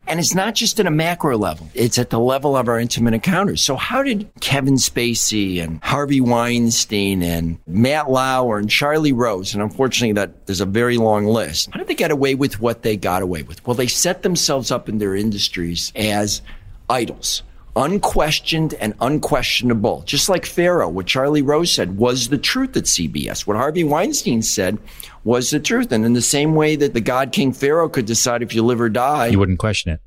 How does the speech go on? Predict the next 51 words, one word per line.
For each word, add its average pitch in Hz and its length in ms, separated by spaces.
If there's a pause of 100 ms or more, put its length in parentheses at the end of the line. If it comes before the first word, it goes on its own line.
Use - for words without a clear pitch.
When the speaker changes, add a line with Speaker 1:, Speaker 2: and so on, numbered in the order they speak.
(120)
Speaker 1:
Harvey 151 340
Weinstein, 156 680
based 135 320
on 151 120
his 139 120
whim, 190 400
could 127 140
decide 135 340
if 139 140
your 123 100
career 120 380
was 139 160
gonna 127 200
work 123 380
and 131 80
if 135 140
it 135 40
wasn't 165 300
gonna 113 160
work. 73 240
And 135 100
it's 151 120
hard 226 260
to 302 80
stand 110 380
up 92 140
to - 100
idolatry, 85 500
but - 220
thankfully 151 480
people 139 320
did. 262 320 (500)
Thankfully 131 420
they 117 100
have 120 140
in 117 60
the 110 80
past, 135 460
and 120 120
they, 117 200 (200)
and 135 80
that's - 200
what - 80
the - 80
Bible 139 400
tries 117 340
to 127 120
explain. 247 580
And 113 120
that's 151 220
why 120 400